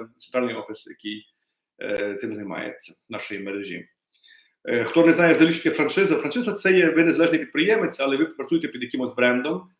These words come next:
ну, і вам дають готову схему роботи. Тому у вас є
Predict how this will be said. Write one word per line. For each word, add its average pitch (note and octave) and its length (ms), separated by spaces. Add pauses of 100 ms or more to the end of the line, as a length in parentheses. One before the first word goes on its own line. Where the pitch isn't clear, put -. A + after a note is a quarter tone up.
ну, A#3 80
і A3 40
вам F#3 180
дають F3 200
готову D3 340
схему C3 300
роботи. G#2 380
Тому D3 220
у D3 80
вас D3+ 220
є D3+ 280